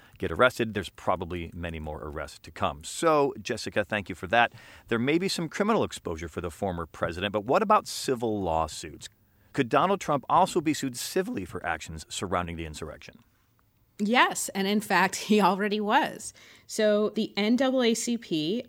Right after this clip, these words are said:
Speaker 2: on behalf of Representative Benny Thompson and perhaps others, have sued President Trump in federal court. And again, this is a civil lawsuit.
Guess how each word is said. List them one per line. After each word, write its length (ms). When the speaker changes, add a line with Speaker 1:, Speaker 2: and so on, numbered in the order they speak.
Speaker 2:
on 240
behalf 640
of 240
Representative 960
Benny 260
Thompson 560
and 200
perhaps 520
others, 460
have 360
sued 320
President 540
Trump 360
in 140
federal 420
court. 540
And 280
again, 400
this 180
is 80
a 60
civil 640
lawsuit. 640